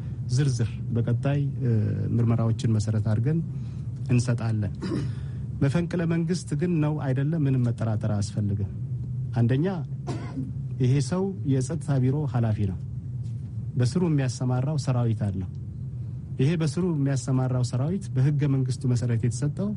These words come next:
ህገ መንግስቱንና ህዝቡን ለመጠበቅ ነው። ከዚህ ተልእኮ ውጭ ወጥቶ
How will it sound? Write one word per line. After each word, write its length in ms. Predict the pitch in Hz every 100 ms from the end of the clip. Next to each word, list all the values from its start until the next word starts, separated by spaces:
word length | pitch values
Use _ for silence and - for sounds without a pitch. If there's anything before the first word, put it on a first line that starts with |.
| - - - -
ህገ 200 | 151 147 160
መንግስቱንና 600 | 156 151 135 - 139 165 180
ህዝቡን 400 | 131 135 131 135
ለመጠበቅ 480 | 120 107 101 95 104
ነው። 120 | - - - - - - - - - -
ከዚህ 260 | - 151 196
ተልእኮ 300 | 170 160 147
ውጭ 180 | 143 120
ወጥቶ 260 | 131 123